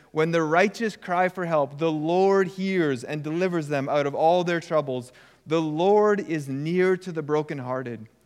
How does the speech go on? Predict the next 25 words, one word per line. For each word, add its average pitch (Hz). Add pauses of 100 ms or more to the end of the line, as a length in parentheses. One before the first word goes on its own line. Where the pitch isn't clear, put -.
(200)
and 147
saves 175
the 139
crushed -
in 131
spirit." 113 (1200)
That's, - (120)
that's 185
who 190
the 165
Lord 156
comes 127
near 151
to 110 (1400)
when 143
we 160
feel 170
that 147
everybody 160 (400)
is 135 (220)
distant. 123
And 131
so 165 (500)
James 196
says, 156